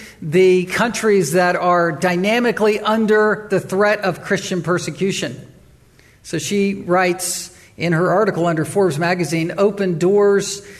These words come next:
International, this nonprofit organization under a world watch list, had put together fifty countries that were undergoing severe Christian persecution. These are the countries listed in this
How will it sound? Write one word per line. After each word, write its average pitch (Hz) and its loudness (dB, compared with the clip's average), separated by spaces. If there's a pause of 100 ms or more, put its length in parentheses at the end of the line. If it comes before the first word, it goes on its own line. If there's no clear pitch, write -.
(220)
International, 196 2
this 170 -2
nonprofit 190 0
organization 190 0
under 180 0
a 160 2
world 196 2
watch 196 0
list, 190 2
had 160 -2
put 220 -2
together 190 0
fifty 214 -2
countries 214 -4 (220)
that 196 0
were 190 2
undergoing 208 0
severe 190 0
Christian 196 -4
persecution. 180 -4 (180)
These 202 -4
are 180 -4
the 185 0
countries 190 -4
listed 175 -2
in 170 -2
this 170 -2